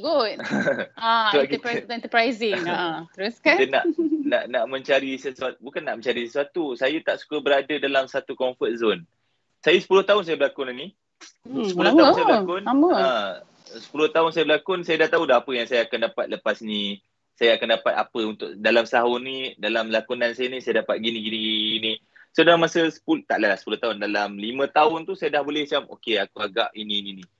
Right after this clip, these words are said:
Speaker 2: Manusia ni bila dia ada dalam satu comfort zone, dia takkan, dia akan rasa macam, "Wah, lag lah, lag lah." So,
Speaker 1: Hmm.
Speaker 2: bila berniaga ni, berniaga ni tercetusnya daripada diri sendirilah.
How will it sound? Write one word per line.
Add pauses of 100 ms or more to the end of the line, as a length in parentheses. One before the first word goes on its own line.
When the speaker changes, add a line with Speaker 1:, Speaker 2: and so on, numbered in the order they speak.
(600)
Speaker 2:
Manusia
ni
bila
dia
ada
dalam
satu
comfort
zone,
dia
takkan, (1200)
dia
akan
rasa
macam, (140)
"Wah,
lag
lah,
lag
lah." (340)
So,
Speaker 1:
Hmm.
Speaker 2:
bila
berniaga (120)
ni, (1040)
berniaga
ni
tercetusnya
daripada
diri
sendirilah.